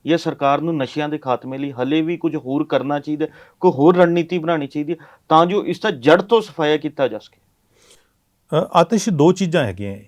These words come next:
Speaker 2: ਇੱਕ ਤਾਂ ਕਰਪਸ਼ਨ,
Speaker 1: ਜੀ।
Speaker 2: ਇੱਕ ਨਸ਼ਾ।
Speaker 1: ਜੀ।
Speaker 2: ਇਹ ਸਾਡੀ ਸੁਸਾਇਟੀ 'ਚ ਮੁੱਢ ਕਦੀਮ ਤੋਂ ਹੈ
Speaker 1: ਬਿਲਕੁਲ।
Speaker 2: ਕਿਸੇ ਰੂਪ ਦੇ ਵਿੱਚ। ਜਿਹੜੀ ਚੀਜ਼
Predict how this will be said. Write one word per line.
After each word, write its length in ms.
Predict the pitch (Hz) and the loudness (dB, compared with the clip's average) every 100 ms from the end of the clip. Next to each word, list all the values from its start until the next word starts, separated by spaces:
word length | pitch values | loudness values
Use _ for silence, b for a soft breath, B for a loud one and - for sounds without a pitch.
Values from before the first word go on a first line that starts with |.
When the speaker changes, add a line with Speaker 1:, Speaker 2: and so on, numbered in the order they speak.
| _ _ | _ _
Speaker 2:
ਇੱਕ 180 | 156 156 | -10 -2
ਤਾਂ 100 | 185 | -2
ਕਰਪਸ਼ਨ, 500 | - 123 - 160 156 151 _ _ _ 143 | 0 -2 -2 -6 -6 -14 _ _ _ -6
Speaker 1:
ਜੀ। 100 | 175 | -2
Speaker 2:
ਇੱਕ 100 | 180 | 0
ਨਸ਼ਾ। 380 | 120 87 92 92 - | -2 -6 -16 -20 -20
Speaker 1:
ਜੀ। 140 | 135 - _ _ _ _ - | -20 -20 _ _ _ _ -2
Speaker 2:
ਇਹ 60 | 202 | 2
ਸਾਡੀ 280 | 208 196 | 2 2
ਸੁਸਾਇਟੀ 500 | 196 196 156 151 185 | -2 -2 0 0 -2
'ਚ 100 | 151 135 110 131 143 _ _ _ _ _ _ _ _ - | -2 -2 -2 -4 -12 _ _ _ _ _ _ _ _ -4
ਮੁੱਢ 160 | 139 185 | 2 4
ਕਦੀਮ 340 | 208 160 143 | 4 4 2
ਤੋਂ 260 | 120 92 80 | 0 -6 -10
ਹੈ 140 | 90 _ - | -16 _ -14
Speaker 1:
ਬਿਲਕੁਲ। 340 | 127 - - - | -12 -14 -18 -10
Speaker 2:
ਕਿਸੇ 220 | 123 120 | -6 -4
ਰੂਪ 200 | 107 95 | -4 -8
ਦੇ 80 | 95 | -14
ਵਿੱਚ। 260 | 90 92 _ _ _ b b b | -14 -20 _ _ _ b b b
ਜਿਹੜੀ 280 | 113 180 262 | 4 6 6
ਚੀਜ਼ 360 | 220 190 160 | 4 4 4